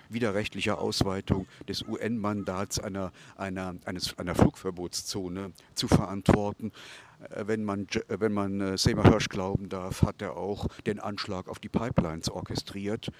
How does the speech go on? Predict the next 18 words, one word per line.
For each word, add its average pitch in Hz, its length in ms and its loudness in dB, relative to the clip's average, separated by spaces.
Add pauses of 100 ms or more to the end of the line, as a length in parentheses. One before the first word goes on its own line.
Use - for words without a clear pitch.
(320)
Das 139 220 4
ist - 240 6
ein 110 180 0
Mann, 107 480 0 (1300)
mit 113 140 -2
dem 120 160 4
es 127 180 6
sehr 143 200 0
schwer 101 400 -2
wird, 71 160 -10 (340)
überhaupt 113 560 -4
wieder 101 240 -6
zu - 140 -6
einer 85 180 -10
Friedensordnung 85 920 -6 (300)
in 92 160 -6
Europa 82 500 -10
zurückzufinden. 76 880 -10